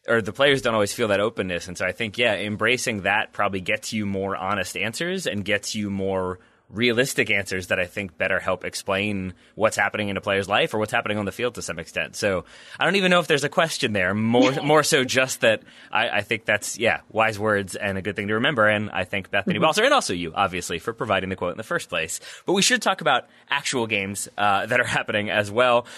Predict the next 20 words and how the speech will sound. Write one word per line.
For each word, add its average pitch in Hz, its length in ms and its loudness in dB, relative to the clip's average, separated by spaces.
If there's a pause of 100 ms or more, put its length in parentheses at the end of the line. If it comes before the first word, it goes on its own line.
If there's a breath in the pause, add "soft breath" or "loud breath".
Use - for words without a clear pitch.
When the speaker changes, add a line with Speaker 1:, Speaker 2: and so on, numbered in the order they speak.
(120)
Speaker 1:
Uh, 113 260 4
we 120 120 2
do - 80 4
Speaker 2:
Yeah. 113 240 4
Speaker 1:
have, 107 180 0 (240 loud breath)
uh, 104 240 4
Portland 151 360 2
v 131 120 0
Houston 143 500 -2
Wednesday 110 320 0
at - 120 -6
twelve 95 200 -2
thirty. 139 380 2
Then 110 100 -4
we've 95 120 -6
got 95 180 -6
Sky 101 260 0
Blue 95 380 -2
versus 98 340 -6
Chicago 98 720 -2